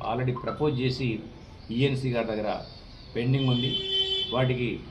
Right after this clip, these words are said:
ఏదైతే వర్షాకాలంలో వచ్చే నీళ్లు, పైనుంచి వచ్చే నీళ్లు, ఏదైతే నాలుగు చెరువులు ఉన్నాయో ఆ నాలుగు చెరువుల నుంచి వచ్చే నీళ్లు మొన్న అనుకోకుండా మన ఏదైతే ఈ మైసమ్, ఆ, ఈ ప్లస్ మన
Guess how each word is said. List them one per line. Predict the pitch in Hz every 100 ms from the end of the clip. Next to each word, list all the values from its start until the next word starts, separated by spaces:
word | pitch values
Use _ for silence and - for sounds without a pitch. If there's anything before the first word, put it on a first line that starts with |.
| 120 127
ఏదైతే | 143 135 139 127
వర్షాకాలంలో | 127 139 135 139 135 131 127
వచ్చే | - 120 123
నీళ్లు, | 139 135 110 - - - - - -
పైనుంచి | 123 143 147 135
వచ్చే | 131 120
నీళ్లు, | 117 104 113
ఏదైతే | 127 120 117
నాలుగు | 131 131 127
చెరువులు | 127 139 123
ఉన్నాయో | 101 80 - - 113
ఆ | 113 110 117
నాలుగు | 139 139 135
చెరువుల | 131 131
నుంచి | 123
వచ్చే | - 117 113
నీళ్లు | 143 185 156 147 143 - - -
మొన్న | 123 123 131
అనుకోకుండా | 156 151 151 147 131 120 - - - - - 120
మన | 127 117 101 - - - - - - -
ఏదైతే | 131 139 127 135 104 - - - - - 131 143 143 - - 131 117 - 135
ఈ | 117 113 120
మైసమ్, | 127 147 151 - 113
ఆ, | 113 107 - 113 110 123
ఈ | 113
ప్లస్ | 113 113 82 80 -
మన | 113